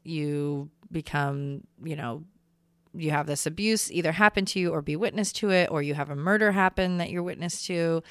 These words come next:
um, or attempted murder on you, which is also very common. It totally changes how your brain grows and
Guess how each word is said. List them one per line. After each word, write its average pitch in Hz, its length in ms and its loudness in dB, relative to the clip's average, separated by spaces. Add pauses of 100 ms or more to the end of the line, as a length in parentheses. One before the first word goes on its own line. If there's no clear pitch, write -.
(340)
um, 143 480 2
or 147 140 0
attempted 175 360 0
murder 156 300 0
on 147 220 -2
you, 208 260 6
which 190 220 2
is 175 80 0
also 170 240 2
very 170 200 2
common. 160 760 -2 (760)
It 175 120 2
totally 185 320 6
changes 190 320 2
how 214 80 4
your 226 100 4
brain 233 480 2
grows - 500 -2
and 151 360 -4